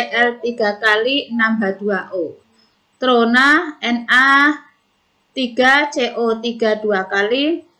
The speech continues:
H C O tiga, dua H dua O, dan dalam air laut. Kalium dua koma enam persen, dalam silfit, K C L, garam petre, K N O tiga, dan karnalit,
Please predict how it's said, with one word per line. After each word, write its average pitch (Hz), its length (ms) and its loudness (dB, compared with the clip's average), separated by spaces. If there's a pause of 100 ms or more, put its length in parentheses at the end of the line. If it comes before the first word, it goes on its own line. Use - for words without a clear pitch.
(140)
H 240 320 0
C 220 80 -2
O 226 240 -4
tiga, 240 560 -2 (240)
dua 220 240 2
H 214 160 -2
dua 208 320 -2
O, 269 160 -2
dan 269 480 0
dalam 214 560 -2 (240)
air 226 320 0
laut. 226 480 2 (480)
Kalium 269 560 2
dua 233 320 0
koma 233 240 0
enam 226 320 -2
persen, 190 480 -4 (320)
dalam 220 320 2
silfit, 220 640 -2 (160)
K 220 160 2
C 220 160 -4
L, 285 400 -2 (240)
garam 208 400 0
petre, 247 480 -2
K 294 80 -6 (160)
N 220 160 -4
O 208 80 -6
tiga, 240 560 0 (320)
dan 240 400 -2
karnalit, 220 800 -2